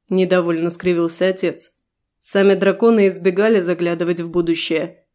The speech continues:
доверяя лишь своему сердцу и чутью своего зверя. «И почему ты решил именно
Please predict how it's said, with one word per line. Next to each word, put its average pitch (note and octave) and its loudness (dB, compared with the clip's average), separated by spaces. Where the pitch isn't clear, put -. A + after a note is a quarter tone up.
доверяя F#3 2
лишь F3 0
своему F3+ 0
сердцу F#3+ 0
и F#3 0
чутью F3+ -4
своего F#3 0
зверя. F3 -2
«И F#3 0
почему G#3 2
ты G#3 2
решил F#3 0
именно G3 2